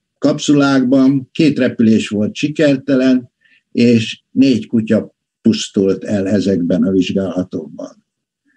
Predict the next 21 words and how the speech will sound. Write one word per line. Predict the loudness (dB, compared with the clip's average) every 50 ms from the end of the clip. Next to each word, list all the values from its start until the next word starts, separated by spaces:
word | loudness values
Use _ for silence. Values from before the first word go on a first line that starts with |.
| _ _ _ _
A | 0 2
második | 4 4 4 2 2 2 2 2 2 2 0
sorozat | 0 -2 -2 0 0 2 2 2 2 0 0 0
ezerkilencszázötvennégy | 0 2 2 2 2 0 0 0 0 0 2 0 0 2 2 2 2 2 2 2 4 4 4 4 4 4 2
és | 2 2 2
ötvenhat | 0 0 0 0 2 2 4 4 2 0
között | -2 -4 -2 -2 -2 -2 -2
zajlott, | -2 -2 0 2 2 2 2 2 2 0 -4 -8 _ _ _ _ _ _ _ _ _ _
ekkor | -2 -2 -2 -2 0 0 2 4 4 4
dolgoztuk | 4 4 4 4 4 2 2 0 0 0 -2 -2 -4 -4 -4 -4 _
ki | -2 0 0 0 0
a | 0 -4
szkafandert. | -4 -4 -4 -4 -2 -2 -2 -2 -2 -4 -2 -2 -2 -2 -4 -4 -6 -8 -10 -12 _ _ -20 _ _ _ _ _ _ _ _ _
A | _ -2 -2 0
túlélés | 2 2 2 4 4 4 4 2 2 2 0 -2 -6 -12 _ -20 -8 _
világossá | 2 2 4 4 4 2 2 2 0 0 0 0 0 0 0 -2 -4 -2
vált, | -2 -2 0 0 0 -2 -2 -2
hogy | -2 -2 -2
kell | 0 0 2 2 2
egy | 2 2 4 4
űrruha, | 4 4 4 2 -2 -2 -4 -4 -4 -4 -4 -4